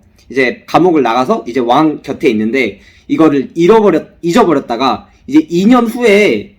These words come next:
다시 이제 요셉이 이렇게, 이렇게 나오게 되는데 이렇게 이런 기다림이라는 시간들을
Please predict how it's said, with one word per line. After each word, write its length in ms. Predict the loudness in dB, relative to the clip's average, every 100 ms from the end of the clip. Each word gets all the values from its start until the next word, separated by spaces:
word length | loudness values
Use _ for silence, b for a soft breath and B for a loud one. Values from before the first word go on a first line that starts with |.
| _
다시 600 | -4 -4 -2 -4 -4 -6 -12 b b b
이제 300 | -2 0 2
요셉이 580 | 2 2 0 0 -4 -8 _ -6
이렇게, 380 | -4 -2 -6 _ -6
이렇게 260 | -4 -2
나오게 380 | 0 2 4 2
되는데 580 | -2 -6 -4 -4 -4 -10 b b
이렇게 220 | b -2 -2
이런 540 | 0 2 4 2 0
기다림이라는 1000 | -4 0 2 2 -2 -4 -2 0 0 -2
시간들을 760 | -4 0 0 0 0 0 -2